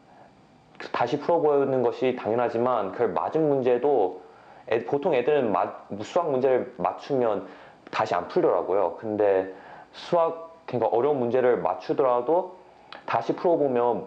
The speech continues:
못 푸는 경우가 많더라고요, 많더라고요, 저도. 그래서 맞은 문제도 내가 어떻게 풀었는지 다시 생각하면서 다시 풀어보는 것도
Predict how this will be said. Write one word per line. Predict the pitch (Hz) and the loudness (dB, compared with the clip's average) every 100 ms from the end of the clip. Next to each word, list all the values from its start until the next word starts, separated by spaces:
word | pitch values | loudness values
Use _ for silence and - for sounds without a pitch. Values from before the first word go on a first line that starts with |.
| - | -6
못 | 95 - | -4 -2
푸는 | 165 156 | 0 0
경우가 | 131 110 110 113 110 104 101 | 0 0 0 2 2 2 0
많더라고요, | 82 - 117 104 82 85 87 | -2 -2 -2 0 0 -2 -2
많더라고요, | 87 87 123 98 87 90 | -4 -2 -2 0 0 0
저도. | - 85 95 92 | -2 -2 0 0
그래서 | - 117 143 143 - - - - - - - | 0 -2 0 -4 -6 -18 -20 -20 -20 -20 -6
맞은 | 87 113 147 | -2 0 0
문제도 | 131 127 127 143 160 - | 0 2 2 2 0 2
내가 | 110 95 | 0 0
어떻게 | 90 - 143 | 0 -2 -2
풀었는지 | 143 135 127 131 | -2 -2 0 0
다시 | 139 95 123 | -2 -2 -4
생각하면서 | 127 135 131 120 113 147 156 - | -2 -2 -2 -2 -2 0 0 -4
다시 | - 95 123 | -6 -4 -4
풀어보는 | 123 151 131 127 113 | -2 0 0 0 0
것도 | 101 - 147 151 | 0 2 0 0